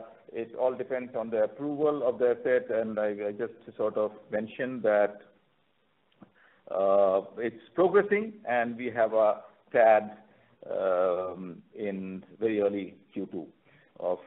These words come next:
F Y nineteen. Uh, Copaxone, uh, uh, the D M F, uh, you would recall we had, uh, a date of November, but it, it got, uh, two, two and a half months delayed. We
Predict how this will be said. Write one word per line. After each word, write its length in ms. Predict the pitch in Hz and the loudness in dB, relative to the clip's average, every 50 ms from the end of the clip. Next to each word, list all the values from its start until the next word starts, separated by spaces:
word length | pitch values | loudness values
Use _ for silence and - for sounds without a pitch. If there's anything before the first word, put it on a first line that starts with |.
| - - - | -14 -16 -10
F 60 | 92 - | -4 -4
Y 100 | 95 90 | -4 -4
nineteen. 440 | 87 85 85 - 90 80 80 80 - _ - - - _ _ _ _ - | -4 -10 -14 -12 -12 -12 -12 -14 -16 _ -20 -20 -20 _ _ _ _ -2
Uh, 440 | - 98 98 98 101 101 92 - - - - _ _ _ | 0 2 4 6 6 4 4 2 -2 -10 -20 _ _ _
Copaxone, 800 | - 180 180 226 233 226 233 - - 220 214 220 220 220 220 208 | -4 -2 2 2 2 2 2 0 0 0 2 2 0 -2 -4 0
uh, 40 | 190 | 2
uh, 800 | 165 156 151 143 139 139 127 120 139 135 123 127 123 123 127 120 | 4 6 6 6 6 4 2 4 4 6 6 6 6 4 2 2
the 340 | 117 131 123 120 123 - - - - | 4 4 4 4 2 -4 -12 -8 -2
D 200 | 147 160 175 185 | 0 2 2 2
M 120 | 185 185 | 2 2
F, 160 | 185 190 185 185 - - - 135 | 0 0 0 -2 -6 -10 -4 2
uh, 360 | 139 139 135 131 131 127 120 - - - - - 113 | 4 6 8 8 8 6 6 2 -4 -12 -18 -18 -14
you 220 | 107 135 131 135 | -12 -8 -8 -8
would 100 | 143 117 | -8 -8
recall 380 | 123 143 143 170 165 165 165 156 | -8 -6 -2 2 4 4 4 2
we 140 | 139 143 139 | 0 -4 -4
had, 440 | 127 131 135 135 135 135 127 110 | -2 2 4 4 4 4 2 -2
uh, 520 | 104 - 120 120 120 120 120 117 117 113 107 - 120 113 | -2 2 4 4 6 6 6 6 6 4 2 2 0 -2
a 40 | 107 104 101 98 | -2 -2 -6 -4
date 360 | 98 123 139 143 147 143 - - - - _ _ - _ _ _ - - | -2 -2 0 0 -2 -4 -6 -14 -20 -20 _ _ -20 _ _ _ -12 -10
of 340 | - 82 101 117 110 - 113 | -6 -2 0 0 0 0 -2
November, 380 | 110 110 127 139 139 147 143 | -4 -2 -2 -2 2 2 2
but 220 | 127 123 110 107 117 | 2 2 0 0 -4
it, 140 | 107 107 107 - | -10 -14 -14 -16
it 180 | 117 110 - | -16 -16 -8
got, 420 | - 131 131 131 135 135 - - 135 | -2 2 2 2 2 0 -4 -8 -6
uh, 140 | 113 113 113 - | -4 -4 -4 -6
two, 120 | 131 123 107 | -10 -12 -10
two 80 | 127 120 | -8 -6
and 100 | 117 117 | -6 -6
a 40 | 110 | -6
half 160 | 113 110 113 | -6 -8 -6
months 240 | 113 110 113 110 110 127 | -6 -6 -6 -6 -8 -6
delayed. 460 | 135 143 143 147 147 147 139 123 107 | -4 -2 2 4 4 4 2 0 -2
We 260 | 120 117 110 107 98 | -6 -6 -6 -8 -8